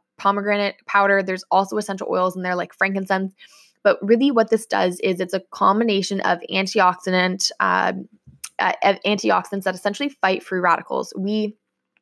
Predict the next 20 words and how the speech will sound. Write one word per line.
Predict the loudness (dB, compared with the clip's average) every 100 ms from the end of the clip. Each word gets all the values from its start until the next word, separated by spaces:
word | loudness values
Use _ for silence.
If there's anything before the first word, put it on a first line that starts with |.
| -4
and | 0
our | 4
bodies | 4 6 6
are | 4
exposed | 0 0 -2 -2
to |
free | -4 2
radicals | 2 2 -2
and | -2
we | -4
start | -6 -6
to | -4
make | -2
them | -2 -4 -6 -18 -8 0
when | 2
we | 6
are | 4
exposed | 2 0 2 2 0
to | -4
toxins. | 0 0 0 -6 -6 -8